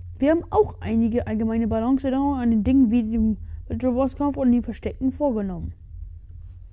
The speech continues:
Und das war's. Damit endet die erste Folge vom Podcast Fünf Minuten Harry F. F. Radio. Nein, Spaß. Als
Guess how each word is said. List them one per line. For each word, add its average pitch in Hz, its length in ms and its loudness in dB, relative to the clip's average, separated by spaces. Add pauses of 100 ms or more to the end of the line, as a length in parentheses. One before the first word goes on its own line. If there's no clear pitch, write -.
(300)
Und 262 300 2 (1200)
das 208 540 -6 (180)
war's. 220 640 -2
Damit 262 340 4
endet 277 460 2
die 220 280 -2
erste 254 200 -4
Folge 226 240 0
vom 214 260 -4
Podcast 262 600 -2 (180)
Fünf 269 260 6
Minuten 277 460 8
Harry 262 220 2
F. 269 140 -4
F. 269 260 0
Radio. 262 440 2 (1400)
Nein, 226 200 -2
Spaß. 214 420 -4 (580)
Als 226 380 -6